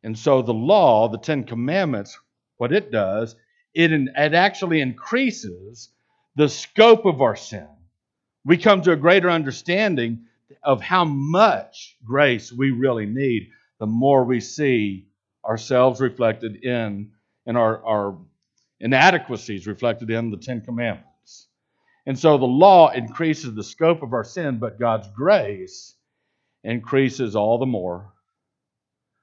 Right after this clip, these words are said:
to cover all of our failings. The next logical question is this. Well, if our sinning actually results in an, in an increase of God's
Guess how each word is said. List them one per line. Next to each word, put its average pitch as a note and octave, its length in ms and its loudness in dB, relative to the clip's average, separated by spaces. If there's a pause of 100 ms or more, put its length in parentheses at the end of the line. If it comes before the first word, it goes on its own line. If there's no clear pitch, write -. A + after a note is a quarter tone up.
(640)
to A2 60 -12
cover G#2 380 -2
all G2+ 220 -2
of G#2 80 -6
our G#2+ 120 0
failings. - 840 -18 (1040)
The A#2+ 60 -4
next D#3 400 0
logical D#3+ 420 0
question A2 540 -6
is G2 140 -10
this. F2+ 480 -10 (580)
Well, C#3+ 440 0 (920)
if C#3+ 240 -2 (100)
our G3+ 760 0 (200)
sinning D#3 840 -4 (1400)
actually D3 580 -6
results B2+ 600 -6
in A#2 120 -8
an, A2 340 -10
in A2 180 -10
an F#2+ 180 -14
increase E3 640 -6
of G#2 120 -18
God's A2 280 0